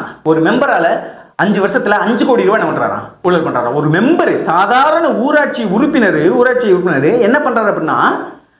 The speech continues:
ஐந்து வருட ஆட்சி காலத்துல ஐந்து கோடி ரூபாய் என்ன பண்றாரு, ஊழல் பண்றாரு. அது அவர் சொன்னது, அவர் வாயால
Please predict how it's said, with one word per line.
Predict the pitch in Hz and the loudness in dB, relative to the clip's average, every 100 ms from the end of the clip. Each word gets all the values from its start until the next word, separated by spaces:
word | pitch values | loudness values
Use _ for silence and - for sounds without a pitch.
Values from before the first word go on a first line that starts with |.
| _ _ _ | _ _ _
ஐந்து | 151 254 320 320 | -2 2 2 2
வருட | 254 226 202 | 2 2 2
ஆட்சி | 185 262 285 | 2 0 -2
காலத்துல | 269 226 202 156 202 339 - - - _ _ - | -2 -2 -2 -2 -2 -4 -8 -16 -20 _ _ -4
ஐந்து | 180 311 370 370 | 0 2 2 0
கோடி | 302 277 | 0 2
ரூபாய் | 262 294 | 2 2
என்ன | 254 | 0
பண்றாரு, | 220 190 156 - - | 0 -2 -4 -8 -2
ஊழல் | 220 208 | 0 0
பண்றாரு. | 175 151 131 - - _ _ _ _ _ _ _ | 0 -2 -6 -10 -18 _ _ _ _ _ _ _
அது | - | -2
அவர் | 165 196 208 | 0 0 0
சொன்னது, | 254 330 | 0 2
அவர் | - 180 | 2 2
வாயால | 247 277 | 2 2